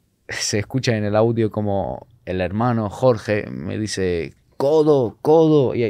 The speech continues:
y salta Ilia también, tranquilo, es "Codo, codo", y Agustín se levanta, empieza a chillar, "Codo, mátalo".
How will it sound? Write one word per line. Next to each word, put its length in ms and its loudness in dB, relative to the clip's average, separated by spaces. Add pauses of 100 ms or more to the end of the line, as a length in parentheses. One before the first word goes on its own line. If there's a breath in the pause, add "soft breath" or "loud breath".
(120)
y 60 -14
salta 400 -2
Ilia 300 -2
también, 400 -2
tranquilo, 440 -2
es 120 -4
"Codo, 640 2 (160)
codo", 340 4
y 100 0
Agustín 460 0 (440 soft breath)
se 360 -4
levanta, 560 2
empieza 480 0
a 80 -2
chillar, 720 -4 (160)
"Codo, 720 2
mátalo". 840 2